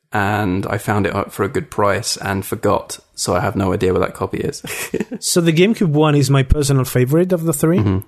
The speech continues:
Speaker 2: R P Gs.
Speaker 1: Mm-hmm.
Speaker 2: But, um, Paper Mario was supposed to be a sequel of this Super Nintendo game, Super Mario
Speaker 1: Yeah.
Speaker 2: R P G. Um, you know, I, I just realized Super Mario R P G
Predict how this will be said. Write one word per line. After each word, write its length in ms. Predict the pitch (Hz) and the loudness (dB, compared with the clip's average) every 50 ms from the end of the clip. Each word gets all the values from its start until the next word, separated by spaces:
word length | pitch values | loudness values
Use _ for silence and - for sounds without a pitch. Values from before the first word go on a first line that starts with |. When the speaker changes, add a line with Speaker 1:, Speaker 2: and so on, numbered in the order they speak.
| _ | _
Speaker 2:
R 100 | - 143 143 | -2 0 2
P 100 | 143 143 139 | 4 4 4
Gs. 360 | 135 143 151 180 - - - | 6 4 4 2 0 -4 -10
Speaker 1:
Mm-hmm. 760 | _ _ _ _ - - _ _ - - _ _ _ - 151 | _ _ _ _ -20 -20 _ _ -20 -20 _ _ _ -2 0
Speaker 2:
But, 400 | 135 160 151 147 147 147 147 147 | 4 4 6 6 6 4 2 2
um, 540 | 165 156 156 151 147 151 147 143 143 143 143 143 | 2 4 4 4 4 4 4 4 4 4 4 4
Paper 200 | 143 196 190 190 | 2 2 4 4
Mario 280 | 160 151 165 170 151 139 | 4 6 6 6 6 6
was 160 | 127 135 139 | 6 4 2
supposed 340 | - 147 135 156 151 139 143 | 2 2 4 4 2 2 2
to 60 | 143 | 0
be 140 | 131 131 131 | 2 2 2
a 60 | 127 | 0
sequel 500 | - - - 175 - - 123 110 110 107 | 0 0 0 0 0 0 0 0 0 0
of 160 | 113 110 - | -2 -4 -2
this 160 | - 139 131 - | -2 -2 -2 -2
Super 200 | - 139 - 135 | -2 0 0 2
Nintendo 720 | 123 120 120 120 - 139 135 123 117 107 104 104 113 139 - _ _ _ | 2 0 0 0 -2 -2 0 0 0 -2 -4 -4 -6 -8 -12 _ _ _
game, 360 | - 135 113 107 107 123 135 - _ _ _ | -4 -2 -2 -2 -4 -6 -8 -12 _ _ _
Super 280 | _ - - 139 139 131 | _ -12 -8 -6 -4 -2
Mario 200 | 123 120 123 123 | 0 2 2 2
Speaker 1:
Yeah. 40 | 113 | 0
Speaker 2:
R 40 | 113 113 | -2 -4
P 120 | - 120 | -4 -6
G. 300 | 110 - 117 110 107 117 _ _ _ _ _ - - - - - - _ _ _ _ - | -4 -4 -6 -6 -6 -8 _ _ _ _ _ -20 -20 -20 -20 -20 -20 _ _ _ _ -4
Um, 800 | - 147 147 147 143 147 147 147 147 147 143 147 147 147 143 - - - _ _ _ | 0 2 2 4 4 4 4 4 4 4 2 2 0 -2 -8 -12 -18 -20 _ _ _
you 240 | - 160 139 143 185 | -2 0 2 2 4
know, 380 | 233 247 208 147 127 135 135 - | 4 4 4 4 2 0 -2 -4
I, 160 | - 156 165 - - | -4 -4 -4 -2 -2
I 80 | 170 175 | -2 -2
just 200 | 190 247 214 - | 0 -2 -2 0
realized 680 | 190 185 160 139 127 123 123 123 123 135 - - - - - - - - | 2 2 2 2 2 2 0 0 0 -2 -4 -6 -10 -14 -20 -20 -14 -10
Super 320 | - - - 214 196 208 | -4 0 0 2 2 4
Mario 280 | 190 180 165 160 156 151 | 2 4 4 4 4 2
R 80 | 147 | 2
P 160 | 143 143 147 139 | 2 2 2 2
G 380 | 139 147 139 120 110 127 - | 2 2 2 2 0 -2 -6